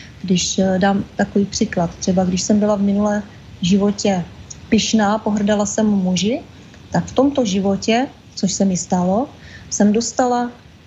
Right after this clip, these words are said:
zpočátku muže, kteří mě kritizovali, byli ke mně, eh, velice nemilosrdní, nelítostní, v podstatě až agresivní.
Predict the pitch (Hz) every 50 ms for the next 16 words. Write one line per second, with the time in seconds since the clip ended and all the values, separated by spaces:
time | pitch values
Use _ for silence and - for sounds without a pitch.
0 | - - - - - - - 226 214 - - 240 226 226 220 - - - 247 233
1 | 233 233 233 233 - - - - - - - - - 190 196 196 196 220 226 233
2 | 233 247 262 - - - - - - - - - - 208 202 - 214 214 208 202
3 | 190 180 - 220 208 202 - 214 202 202 208 196 190 190 185 185 185 180 180 175
4 | 190 185 180 185 - - 202 196 196 190 190 185 185 190 185 - - - - -
5 | - - - 196 190 185 185 185 180 180 185 196 190 196 - - - - 202 196
6 | 196 196 196 - - - - - - - - - - - - - - - - -
7 | - - 196 208 208 214 214 226 233 240 262 262 233 214 - - - 214 208 185
8 | 180 190 185 180 180 185 190 202 208 240 233 233 - 214 208 - - - - -
9 | 196 190 190 185 185 185 180 - - - - - - - - - 185 - - -
10 | 202 202 202 214 196 190 - - - 214 196 240 247 247 247 - - 214 196 180
11 | 185 185 180 180